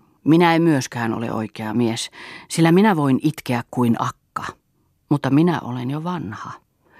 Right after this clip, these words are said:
Samaa sairasta ja kelmeää sukua me kuitenkin olemme. Suuret intohimot meiltä puuttuvat, mutta sen sijaan on meillä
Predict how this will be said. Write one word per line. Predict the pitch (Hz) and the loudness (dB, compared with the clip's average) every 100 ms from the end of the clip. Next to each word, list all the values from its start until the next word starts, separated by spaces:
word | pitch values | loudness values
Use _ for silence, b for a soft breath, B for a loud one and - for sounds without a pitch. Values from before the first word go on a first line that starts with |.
| B B B B - | B B B B -4
Samaa | 156 180 165 | 2 4 4
sairasta | 151 139 123 113 - | 2 -2 -2 -6 -6
ja | 117 117 | -6 -4
kelmeää | 127 120 110 101 104 | -2 0 0 -2 -4
sukua | - 123 - 110 | -4 -6 -6 -6
me | 104 104 | -6 -6
kuitenkin | 104 110 110 113 117 | -6 -6 -6 -4 -4
olemme. | 117 117 113 113 117 B B B | -4 -4 -2 -2 -6 B B B
Suuret | - 196 190 143 - | 2 4 4 0 0
intohimot | 165 180 156 143 127 117 - | 2 4 2 2 2 0 0
meiltä | 139 131 113 117 | 0 2 0 -4
puuttuvat, | 170 147 - - 69 - - - B B | 0 -2 -2 -12 -10 -10 -14 -18 B B
mutta | 139 - | -4 0
sen | 160 151 | 4 2
sijaan | - 117 117 113 - | 2 -4 -2 -4 -2
on | 117 | 0
meillä | 123 120 104 | 0 0 -4